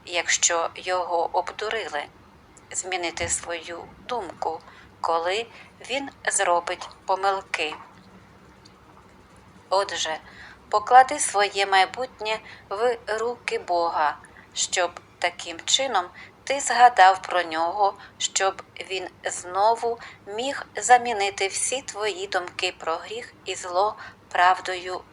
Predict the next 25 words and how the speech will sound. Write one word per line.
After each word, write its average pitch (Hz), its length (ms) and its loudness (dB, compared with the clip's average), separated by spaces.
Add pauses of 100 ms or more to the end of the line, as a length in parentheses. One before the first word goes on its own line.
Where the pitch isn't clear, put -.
любові. 170 680 -6 (840)
Чи - 160 -2
ти - 300 -4 (320)
думаєш, 185 800 2 (200)
що - 260 -2
світ - 460 -6 (120)
не 190 200 6
матиме 202 460 4
користі 202 600 -2
з - 120 -8
цього 208 600 0
і 180 100 -4
що 170 240 2 (100)
кожна 196 440 0
жива 175 340 6
істота 180 580 0
не 175 180 -4
відповість 175 800 -10
зціленим 190 760 -4
сприйняттям? 170 880 0 (1400)
Той, 277 240 0 (220)
хто - 340 -6
довіряє 185 640 4
себе 165 420 0
Богові, 175 600 -4